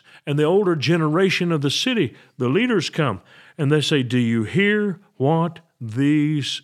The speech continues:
say?" Adam Clark says this, "It was a common thing among the Jews for the children to be employed in public acclamations, and thus they were accustomed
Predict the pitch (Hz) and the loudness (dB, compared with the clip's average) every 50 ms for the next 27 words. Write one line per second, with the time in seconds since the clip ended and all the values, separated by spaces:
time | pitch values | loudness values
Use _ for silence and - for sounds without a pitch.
0 | _ - - - - - - 135 117 110 95 80 76 82 90 - - - - - | _ -10 -8 -6 -6 -2 -2 -2 -2 -2 -6 -8 -10 -14 -16 -20 -20 -20 -20 -20
1 | _ _ _ _ _ _ - - - - - - 196 190 214 220 220 214 165 - | _ _ _ _ _ _ -20 -20 -20 -20 -8 -2 0 0 2 2 0 -2 -4 -4
2 | - 196 180 170 165 - - - 139 117 107 92 92 104 107 95 80 - - - | -2 -2 -2 -2 -2 -6 -6 -4 -2 -2 -4 -4 -6 -6 -6 -6 -6 -8 -10 -10
3 | - - _ _ _ _ _ _ _ - - _ - 202 208 - 240 165 151 135 | -12 -12 _ _ _ _ _ _ _ -20 -16 _ 2 2 2 2 2 0 0 2
4 | 123 139 135 131 - - - 226 220 214 214 208 202 185 165 - - 185 170 143 | 2 0 -2 -2 -8 -6 -4 -4 -2 -2 -2 -2 -2 -2 -4 -2 -2 -2 0 0
5 | 123 120 120 131 143 139 131 123 113 101 135 131 110 98 98 101 104 - - - | 0 -2 -2 -2 0 0 0 -2 -2 0 -2 -2 -2 -2 -4 -6 -8 -10 -12 -14
6 | _ _ - 131 117 117 113 - - 180 180 180 180 190 185 160 - 143 120 104 | _ _ -8 -6 -6 -6 -6 -4 -2 0 0 0 0 -2 -4 -4 -4 -6 -6 -2
7 | 135 135 147 165 180 175 - - - 143 123 104 104 104 101 98 98 110 - _ | -2 -2 0 0 -2 -4 -4 -6 -6 -6 -6 -6 -6 -8 -10 -10 -12 -14 -16 _
8 | _ _ _ _ _ - _ - - 131 117 104 - _ - - 175 180 175 156 | _ _ _ _ _ -20 _ -4 -2 -2 -2 -2 -8 _ -8 -4 -2 -2 -2 -2
9 | 170 180 165 - - _ - 123 120 127 123 - _ - 139 123 123 123 120 110 | -4 -4 -6 -6 -12 _ -8 -4 -4 -4 -4 -6 _ -8 -6 -4 -4 -4 -4 -4
10 | 104 - - - 95 95 107 - - - _ _ _ _ - - - - - - | -6 -8 -12 -12 -14 -16 -16 -16 -18 -18 _ _ _ _ -20 -20 -20 -20 -20 -10
11 | - 151 131 135 123 131 175 175 175 - - - 165 147 143 143 139 135 135 127 | -4 -2 -2 0 2 2 2 2 2 0 -2 -2 0 2 2 2 2 0 0 0
12 | 131 131 131 - - 240 208 156 - - - - 98 90 85 76 | -2 -4 -8 -4 -2 -2 0 0 -2 -4 -6 -6 -10 -10 -12 -18